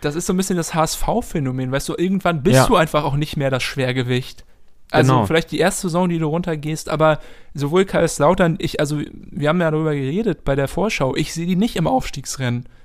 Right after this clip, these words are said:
Speaker 1: Ich sehe die eher so da, so zwischen zehn und, und sieben. Ich
Speaker 2: Ja.
Speaker 1: glaube, ich glaube, ich glaube nicht. Und, und genauso ist es ja theoretisch auch beim, beim, beim H S V. Also man kann nicht immer noch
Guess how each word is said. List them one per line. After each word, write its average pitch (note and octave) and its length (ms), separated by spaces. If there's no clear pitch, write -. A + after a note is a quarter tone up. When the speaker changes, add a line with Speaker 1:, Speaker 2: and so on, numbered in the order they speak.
Speaker 1:
Ich D3 160
sehe D#3+ 140
die E3 120
eher E3+ 220
so E3+ 240
da, D#3+ 460
so D#3+ 180
zwischen E3+ 540
zehn E3+ 340
und, D#3+ 280
und D#3+ 180
sieben. C#3+ 520
Ich C3+ 100
Speaker 2:
Ja. D3 100
Speaker 1:
glaube, G3+ 280
ich D#3+ 100
glaube, E3+ 460
ich E3 100
glaube F#3 260
nicht. C#3+ 380
Und, D3+ 180
und D3+ 160
genauso E3 400
ist E3 140
es - 80
ja D#3 200
theoretisch D#3+ 420
auch D#3+ 140
beim, D3+ 260
beim, D3 380
beim C#3+ 240
H C#3+ 120
S - 160
V. F3+ 340
Also C#3 180
man C#3+ 240
kann F#3+ 240
nicht G#3 160
immer E3+ 220
noch E3+ 300